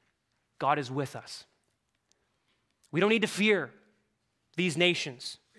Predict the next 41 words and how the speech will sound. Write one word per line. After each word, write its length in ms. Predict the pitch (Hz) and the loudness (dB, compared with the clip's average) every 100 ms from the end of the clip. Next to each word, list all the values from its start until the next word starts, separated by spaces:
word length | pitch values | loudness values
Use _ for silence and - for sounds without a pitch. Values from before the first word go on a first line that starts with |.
| - - _ _ _ _ _ _ _ _ _ _ _ | -20 -20 _ _ _ _ _ _ _ _ _ _ _
In 100 | 156 | -4
a 20 | |
short 320 | 156 214 226 240 | 0 6 4 6
time, 440 | 214 233 190 156 | 6 8 6 6
while, 260 | 175 180 175 | 6 6 8
while 160 | 180 | 6
this 180 | 185 175 | 6 2
baby 380 | 151 240 240 233 | 6 6 6 2
is 120 | 214 | 0
still 520 | - - 247 262 247 | -2 4 8 8 6
a 80 | 214 | 4
toddler, 560 | - 233 240 214 175 147 | 4 8 8 8 4 2
these 260 | 196 208 | 0 2
nations 480 | 233 247 247 262 202 | 4 4 4 0 0
will 120 | 226 | 0
be 100 | 226 | 0
taken 380 | 196 240 233 226 | 4 4 4 0
care 280 | 220 247 202 | 4 6 6
of. 100 | 170 | 4
It's 140 | 185 | 2
God 320 | 170 233 254 | 6 8 10
again 380 | 240 226 254 226 | 8 8 6 4
saying, 460 | 196 262 262 226 208 | 4 6 8 6 0
"Trust 360 | - 311 - | 8 8 8
me." 320 | 311 311 262 - - _ _ _ _ _ _ _ _ _ _ _ _ _ _ _ _ _ _ _ _ _ _ _ _ _ _ _ _ _ _ _ _ _ _ _ | 6 6 6 0 -18 _ _ _ _ _ _ _ _ _ _ _ _ _ _ _ _ _ _ _ _ _ _ _ _ _ _ _ _ _ _ _ _ _ _ _
But 100 | - | 0
of 100 | 175 | 0
course, 380 | - 226 170 165 | 4 6 6 4
as, 200 | 165 151 | 0 0
as 180 | 160 147 | -2 0
you'll 120 | 156 | 0
notice, 460 | 156 170 147 147 - | 2 2 2 -2 -6
if 160 | 135 | -8
you're 220 | 147 147 147 | -4 -2 -2
an 60 | |
astute 300 | 139 - 147 | -4 -6 -2
Bible 260 | 139 135 131 | 0 0 0
reader, 320 | 139 131 131 | -2 -2 -2
there 160 | 131 131 | 0 0
are 120 | 139 | -2
some 320 | - 139 123 | -2 -6 -6